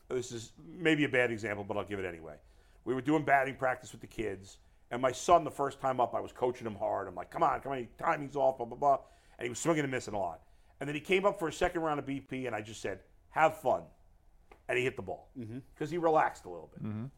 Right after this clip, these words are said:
Speaker 1: So I get that. I think Myles Garrett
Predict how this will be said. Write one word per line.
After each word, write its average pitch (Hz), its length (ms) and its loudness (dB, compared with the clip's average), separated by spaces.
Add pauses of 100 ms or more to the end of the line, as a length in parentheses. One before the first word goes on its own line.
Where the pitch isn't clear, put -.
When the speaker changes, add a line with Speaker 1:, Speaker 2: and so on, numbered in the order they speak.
(140)
Speaker 1:
So - 180 4
I 233 120 10
get 190 340 0
that. - 300 -4 (840)
I 214 160 10
think 262 200 -4
Myles 202 340 6
Garrett 143 380 4